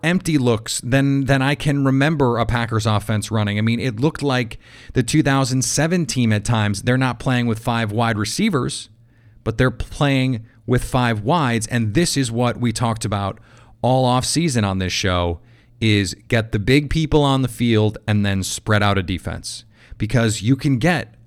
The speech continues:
Marcedes Lewis on a linebacker. You can get Robert Tonyan on a linebacker. He scores a touchdown on a beautiful corner stop route, which is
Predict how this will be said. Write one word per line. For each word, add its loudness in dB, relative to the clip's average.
Marcedes 0
Lewis 0
on 0
a 2
linebacker. -2
You 2
can -2
get 0
Robert -2
Tonyan -2
on 0
a 0
linebacker. 0
He -6
scores 0
a -2
touchdown -2
on -2
a -4
beautiful 0
corner 4
stop -2
route, 0
which -2
is -4